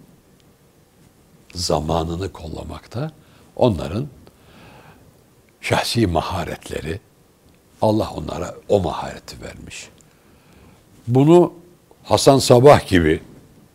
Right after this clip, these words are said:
dünya saltanatı için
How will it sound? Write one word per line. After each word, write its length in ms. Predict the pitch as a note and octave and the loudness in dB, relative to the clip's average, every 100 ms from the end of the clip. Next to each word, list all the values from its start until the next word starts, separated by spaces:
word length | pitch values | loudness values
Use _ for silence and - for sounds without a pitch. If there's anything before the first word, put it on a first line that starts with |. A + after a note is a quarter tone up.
| _ _ _ - _ _ _ _ _ _ _ _ _ _ _ _ - | _ _ _ -20 _ _ _ _ _ _ _ _ _ _ _ _ -4
dünya 360 | A2 A#2 D3+ D3 | -2 4 6 6
saltanatı 640 | B2 G2+ G#2+ G#2 F#2+ F#2+ | 4 0 0 -4 -6 -4
için 300 | G2+ - G#2 | -4 -6 -10